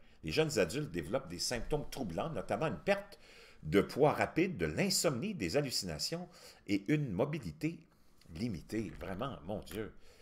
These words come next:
très inquiétant. Un dénonciateur, hein, un sonneur d'alarme de la province canadienne du Nouveau-Brunswick,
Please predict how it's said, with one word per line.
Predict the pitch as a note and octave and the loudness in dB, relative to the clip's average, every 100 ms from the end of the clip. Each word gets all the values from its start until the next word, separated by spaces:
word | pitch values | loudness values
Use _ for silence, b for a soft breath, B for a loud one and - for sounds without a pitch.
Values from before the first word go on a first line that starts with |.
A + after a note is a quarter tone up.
| b b | b b
très | D3 C#3+ | 0 2
inquiétant. | G2+ - - C#3 | 2 0 2 4
Un | G2 | 6
dénonciateur, | E3 F3 D3 B2+ - D#3+ G#2 D#2 | 6 6 4 4 4 2 2 0
hein, | C#3+ | -2
un | B2+ | -2
sonneur | - E3+ D3+ | -2 2 4
d'alarme | G#2+ G#2+ C#3 | 4 4 4
de | F#2 | 2
la | D#2+ | 0
province | G#2 G#2+ - | 0 -2 0
canadienne | A#2 F2 E2 B2+ | 0 0 -2 -4
du | E2 | -2
Nouveau-Brunswick, | F#2 D#3 D3 F#2+ D#2+ E2+ E2 - | 0 4 4 2 -2 -4 -8 -12